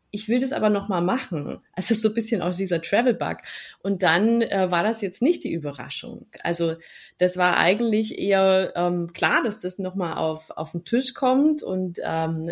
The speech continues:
jetzt ist eigentlich, das haben wir ja auch dann noch mal so zusammengefasst, der beste Zeitpunkt, weil eben noch keine schulpflichtigen Kinder sind.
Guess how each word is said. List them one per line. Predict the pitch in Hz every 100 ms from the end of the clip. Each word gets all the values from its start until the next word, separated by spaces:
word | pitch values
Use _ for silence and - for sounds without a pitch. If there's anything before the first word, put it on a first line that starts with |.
| -
jetzt | - 180 185 - -
ist | 240 220 -
eigentlich, | 160 226 311 277 262
das | - 190
haben | 185 185
wir |
ja | 165 -
auch | 170 233
dann | - 233 233 226 - -
noch | 214
mal | 214
so | 208 208
zusammengefasst, | 202 202 190 185 202 214 190 190 -
der |
beste | 180 180 208 - 202
Zeitpunkt, | 196 170 175 226 214 214
weil | - 262 277
eben | - 202 180
noch | 170
keine | - 165 156
schulpflichtigen | 160 180 160 - 147 - 143 139
Kinder | 220 208 139
sind. | 127 139 160